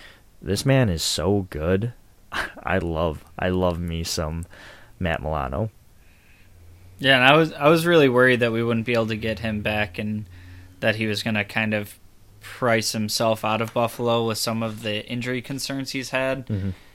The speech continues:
Speaker 2: And that's one where Beane's looking better every day 'cause, you know, not only is Milano playing at a super high level, um, but that contract that they were able to work out with him, I mean, that's probably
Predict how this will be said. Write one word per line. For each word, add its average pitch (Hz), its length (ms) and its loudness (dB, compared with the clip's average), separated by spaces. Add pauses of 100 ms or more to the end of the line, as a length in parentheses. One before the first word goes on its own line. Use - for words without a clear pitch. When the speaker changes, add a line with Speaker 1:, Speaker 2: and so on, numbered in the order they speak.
(240)
Speaker 2:
And 117 600 2 (1900)
that's 143 260 6
one 147 180 6
where 131 120 6
Beane's 120 340 2
looking 113 300 -2
better 107 360 0
every 113 360 -2
day 107 300 0
'cause, 107 320 -8 (840)
you 131 100 -4
know, 120 140 6
not 120 220 8
only 120 240 4
is 107 120 0
Milano 107 420 0
playing 107 400 -4
at 104 100 -4
a 104 40 -8
super 110 460 -4
high 104 240 -4
level, 107 560 -2 (760)
um, 110 240 0
but 110 100 -4
that 120 240 6
contract 113 480 0
that 113 140 -4
they 117 100 0
were 113 100 0
able 113 280 -2
to 113 120 -6
work 110 260 -4
out 107 180 0
with 120 180 -6
him, 131 380 -2 (600)
I 113 120 2
mean, 110 180 2
that's 110 160 0
probably 110 560 2